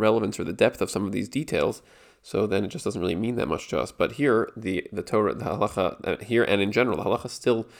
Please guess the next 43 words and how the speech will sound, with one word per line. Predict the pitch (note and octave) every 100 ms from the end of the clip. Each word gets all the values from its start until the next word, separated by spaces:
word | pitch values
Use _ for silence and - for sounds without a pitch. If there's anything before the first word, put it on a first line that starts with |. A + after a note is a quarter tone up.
| - -
speaks | - - - C#3+ -
to | - G#2+
the | G2+
ideal | G2 G2+ A#2 A#2 F#2+
of | G2
reality, | F#2+ E2+ F2 A2+
the, | G#2+ F2 - -
the | - G2
deeper | G#2+ A2 F#2
Torah | - G#2 G2+
understanding | F#2 F#2+ A#2 A#2+ G#2
that | F2
we | G#2
currently | G2+ - G2 E2
don't | F#2 G#2+ -
have, | A2 G#2 F2+
unfortunately, | F2 - D#2+ - - C3 C3+ - - -
which | G#2
is |
literally | G#2+ G2+
the | F#2+
whole | G2
purpose | - G#2 -
of | -
yesodblocks | G2 G2+ G2+ F#2+ -
dot | - -
com. | C#3 D3+ F3 - - - - _
Um, | G#2+ G#2 G#2 A2 -
so | - A#2 A2+ A2+ A2+ -
the |
idea | G#2+ C3 D3+
here | C#3 A#2
is | A2
that | G2+ D#2+ -
we | G#2+ G#2 G#2+ A2+
actually | - A2+
need | A2
to | G#2+
have | G#2 G#2
buy-in | G2+ G#2+ G#2
from | G2+ F#2+ F#2+
the |
group | G2+ D3+ C3+ -